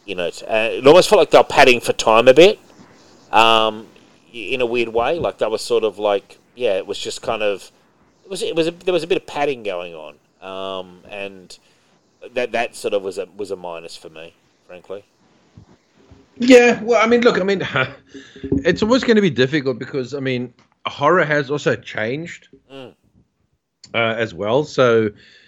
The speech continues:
Speaker 2: you know, it's, it, it is tricky when you, I guess, when you may be taking something, you know, 'cause the slasher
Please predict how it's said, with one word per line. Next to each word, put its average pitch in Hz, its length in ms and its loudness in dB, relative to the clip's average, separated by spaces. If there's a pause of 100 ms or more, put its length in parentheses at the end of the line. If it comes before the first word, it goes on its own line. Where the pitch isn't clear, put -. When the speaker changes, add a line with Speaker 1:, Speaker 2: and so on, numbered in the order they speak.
(140)
Speaker 2:
you 131 140 -4
know, 104 300 -2
it's, - 440 -6 (100)
it, 127 180 -2
it 131 140 0
is 175 160 -2
tricky 143 360 -2
when 123 180 0
you, 117 320 0
I 107 100 0
guess, 120 240 -4
when 113 100 -2
you 110 60 0
may 107 140 2
be 110 100 -4
taking 110 320 -2
something, 107 640 -4 (400)
you 131 60 0
know, 123 100 4
'cause 170 180 -2
the 196 80 4
slasher 202 640 2